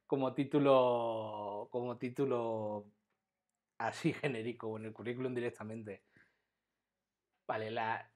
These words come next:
las etiquetas, las eti-, la estructura de una etiqueta es, es así, eh, o tiene, tiene contenido y puede tener algún atributo en el que, en el que le demos como información extra. Luego hay otras etiquetas que no tienen contenido, como son, por ejemplo, la,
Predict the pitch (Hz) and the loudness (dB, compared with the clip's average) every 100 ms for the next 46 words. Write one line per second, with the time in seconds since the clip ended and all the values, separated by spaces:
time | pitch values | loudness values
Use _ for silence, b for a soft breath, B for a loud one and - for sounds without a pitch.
0 | _ - 131 123 127 120 127 139 143 147 | _ -6 -4 -2 -4 -4 -4 0 0 0
1 | 127 127 135 - 127 127 160 156 147 139 | -2 -2 -4 -4 -6 0 2 4 2 -2
2 | 139 147 139 98 95 - 107 - 95 95 | -4 0 0 -2 -6 -8 -10 -10 -10 -12
3 | - 98 98 98 123 120 120 110 120 117 | -10 -8 -8 -8 -6 -6 -8 -8 -8 -6
4 | 120 110 151 202 202 196 131 127 120 120 | -6 -4 -2 2 4 4 4 -2 -2 -6
5 | 117 123 131 135 147 170 185 190 135 117 | -4 -4 -4 -4 -4 -2 0 0 -2 -10
6 | 113 113 107 107 113 110 104 - 107 110 | -8 -6 -4 -6 -10 -14 -14 -8 -6 -6
7 | 110 107 113 110 110 104 104 90 82 - | -8 -8 -10 -8 -8 -8 -10 -12 -14 -16
8 | 73 - _ _ _ _ _ _ _ _ | -20 -20 _ _ _ _ _ _ _ _
9 | _ _ _ _ _ _ _ _ _ _ | _ _ _ _ _ _ _ _ _ _
10 | _ - - 170 170 185 185 180 185 185 | _ -20 -6 4 6 6 6 4 0 0
11 | 190 208 - 143 139 127 110 107 98 92 | 0 0 0 0 0 -2 -4 -6 -10 -10
12 | 82 76 - _ _ _ _ _ _ _ | -16 -20 -20 _ _ _ _ _ _ _
13 | _ _ 143 120 110 123 127 123 151 143 | _ _ -4 -4 -4 -2 -2 2 2 6
14 | 156 170 - 131 120 107 101 95 95 90 | 6 6 4 -4 0 2 2 2 0 -2
15 | 87 85 82 76 - | -2 -4 -8 -12 -16